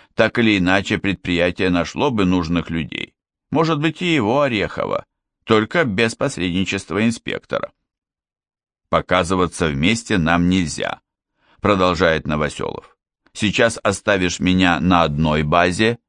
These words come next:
это почти по пути, а сам поедешь к ним, найдёшь энергетика и всё обговоришь, а на обратном пути заскочишь за мной». База оказалась овощной.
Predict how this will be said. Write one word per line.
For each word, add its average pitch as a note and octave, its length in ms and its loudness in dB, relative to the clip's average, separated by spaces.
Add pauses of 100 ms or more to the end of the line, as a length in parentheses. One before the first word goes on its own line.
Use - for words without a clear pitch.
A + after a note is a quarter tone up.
(260)
это G2 240 0
почти - 380 -2
по G#2 140 -2
пути, G#2+ 500 -4 (440)
а F#2+ 140 4
сам G3+ 280 0
поедешь B2+ 520 0
к - 80 -8
ним, D#2+ 380 0 (320)
найдёшь A2+ 600 2
энергетика F#2+ 800 2
и F2 220 0
всё C3 340 0
обговоришь, A#2+ 840 -2 (300)
а F#2+ 120 4
на G#2 140 4
обратном G2 520 2
пути E2 320 -2
заскочишь B2+ 720 0
за C3+ 140 2
мной». A1 360 -2 (880)
База A#2 540 2
оказалась F#2 680 0 (100)
овощной. E2+ 760 -2